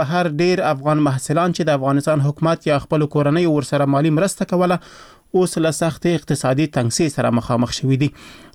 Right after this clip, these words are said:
د قزاقستان د استانې ټایمز ورځپاڼې د راپور له مخې، په روانه ډسمبر میاشت کې د قزاقستان د بیلابیلو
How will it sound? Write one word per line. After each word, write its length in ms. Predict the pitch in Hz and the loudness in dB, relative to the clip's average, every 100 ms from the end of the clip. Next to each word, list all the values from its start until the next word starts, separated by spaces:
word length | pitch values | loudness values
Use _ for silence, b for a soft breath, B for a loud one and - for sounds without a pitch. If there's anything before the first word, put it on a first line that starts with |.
| 151 | -2
د 80 | 165 | 0
قزاقستان 560 | 165 170 - - 170 175 | 0 -2 -2 -2 -2 2
د 100 | 170 151 | 2 0
استانې 400 | 147 151 156 151 | 0 -2 -2 0
ټایمز 300 | 160 165 156 | 0 0 0
ورځپاڼې 420 | 151 143 156 151 147 | -2 -2 -2 0 0
د 60 | 139 | 0
راپور 280 | - 156 147 | 0 0 2
له 40 | 156 | 0
مخې، 260 | 165 170 165 | 0 -2 0
په 20 | 143 | 2
روانه 260 | 143 151 139 | 2 2 0
ډسمبر 380 | 135 135 160 175 170 | -2 -2 0 0 0
میاشت 160 | 147 | -2
کې 80 | 160 143 | -2 -4
د 60 | - | -2
قزاقستان 540 | 131 131 - - 147 | -2 -2 -2 -2 0
د 100 | 139 | 2
بیلابیلو 400 | 143 139 135 139 | 0 0 2 0